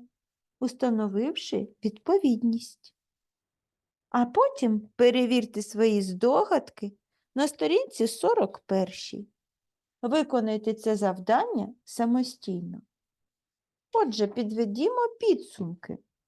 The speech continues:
Як пов'язані людина, природа і рукотворний світ?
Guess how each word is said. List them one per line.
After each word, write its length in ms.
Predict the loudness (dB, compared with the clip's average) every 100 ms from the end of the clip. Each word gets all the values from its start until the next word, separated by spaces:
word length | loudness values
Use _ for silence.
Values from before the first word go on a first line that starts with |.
| _ _ _ _ _ -6
Як 420 | 4 6 6 2
пов'язані 960 | 2 4 4 6 4 2 -2 -4 -6 -10 _ -4
людина, 840 | 0 2 0 0 4 4 4 0 -2 _ _ _ _ _ _ _ _
природа 920 | 2 4 4 4 4 4 2 -4 -6 -18 _ _ _ _ _ _ _ _ _
і 260 | 2 4 4
рукотворний 1000 | 2 -2 -6 -6 -2 2 2 0 -2 -4 -14
світ? 600 | -12 -6 -6 -6 -14